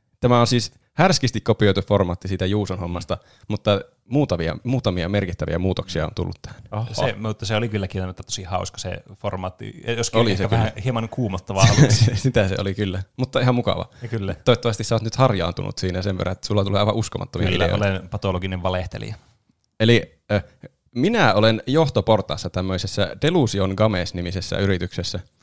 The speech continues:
Speaker 1: Ja me tehdään täällä yrityksessä ihan kaikenlaisia pelejä, niinkö laidasta laitaan. Mitä tahansa.
Speaker 2: Okei.
Speaker 3: Mhm.
Speaker 1: Ja periaatteena on kehittää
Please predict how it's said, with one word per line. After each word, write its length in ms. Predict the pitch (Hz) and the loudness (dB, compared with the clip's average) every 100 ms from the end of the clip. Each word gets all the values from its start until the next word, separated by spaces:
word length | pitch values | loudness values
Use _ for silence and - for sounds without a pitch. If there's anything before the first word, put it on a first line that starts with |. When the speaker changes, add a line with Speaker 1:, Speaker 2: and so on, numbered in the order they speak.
| _ _ | _ _
Speaker 1:
Ja 80 | 107 | -4
me 120 | 104 | -2
tehdään 460 | 104 110 107 110 107 - - - | 0 0 2 0 0 -6 -20 -6
täällä 240 | 117 113 110 | -2 0 0
yrityksessä 520 | 117 120 98 107 107 | 0 -2 -2 -4 -2
ihan 420 | 120 147 135 92 - | 2 4 4 2 0
kaikenlaisia 720 | 95 90 85 80 80 87 85 | 0 0 -2 -4 -6 -6 -4
pelejä, 400 | 92 87 78 80 | -4 -4 -6 -8
niinkö 260 | 85 87 | -8 -2
laidasta 500 | 104 113 82 80 - | 2 2 2 -6 -6
laitaan. 480 | 82 78 - - - - | -6 -6 -10 -14 -16 -14
Mitä 360 | 110 143 113 | -14 -2 -2
tahansa. 440 | 92 98 120 120 92 | -2 0 2 2 -2
Speaker 2:
Okei. 120 | - _ _ | -10 _ _
Speaker 3:
Mhm. 260 | 101 85 120 | -10 -6 -4
Speaker 1:
Ja 60 | 107 | 0
periaatteena 520 | 123 120 101 98 98 | 4 4 4 0 0
on 60 | |
kehittää 440 | 98 110 104 101 | 2 0 2 0